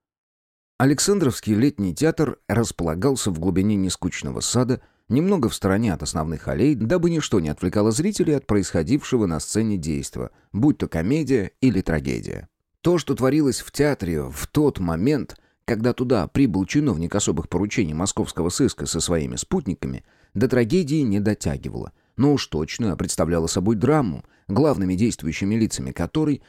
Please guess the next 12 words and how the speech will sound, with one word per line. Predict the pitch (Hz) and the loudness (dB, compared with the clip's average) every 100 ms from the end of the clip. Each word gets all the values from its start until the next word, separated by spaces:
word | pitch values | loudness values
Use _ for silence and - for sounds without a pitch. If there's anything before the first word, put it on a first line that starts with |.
| _ | _
был | 98 135 - | 2 2 4
импресарио | 143 143 131 127 90 76 71 104 127 | 2 2 2 0 -2 -2 -2 -4 -4
благотворительного | 90 117 104 107 104 76 73 78 | 0 2 2 0 0 -4 -4 0
театра | 98 - 76 | 0 -2 -4
Сергей | 101 92 120 85 | -2 2 2 2
Александрович | - 113 120 113 117 110 - - | 0 -2 0 2 2 -2 -6 -2
Толбухин | 135 135 151 117 - 57 - _ - | 0 2 0 0 -4 -10 -14 _ 2
и | 175 | 4
режиссёр | 185 160 - 73 55 - _ | 4 2 0 -2 -4 -10 _
Альберт | - 90 78 101 135 | 0 0 2 2 2
Романович | 113 82 76 80 82 - | 0 0 -2 -4 -4 -2
Версальский. | 65 - 53 - - | -2 -2 -4 -8 -12